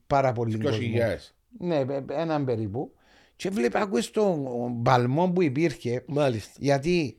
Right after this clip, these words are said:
Speaker 3: Ένιωθες τη διαφορά.
Speaker 1: Ε, ακριβώς. Και να σου το εξηγήσω ποιον είναι το, όταν η ομάδα δεν έπιανε καλά.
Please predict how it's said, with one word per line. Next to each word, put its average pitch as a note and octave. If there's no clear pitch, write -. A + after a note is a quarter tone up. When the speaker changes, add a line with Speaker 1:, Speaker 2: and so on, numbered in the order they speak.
Speaker 3:
Ένιωθες G3
τη E3+
διαφορά. C3
Speaker 1:
Ε, A#2+
ακριβώς. E3
Και -
να C3+
σου C3
το C3
εξηγήσω C#3
ποιον D#3
είναι D#3+
το, D#3
όταν C3
η F3+
ομάδα D3+
δεν E3
έπιανε F#3
καλά. G#2+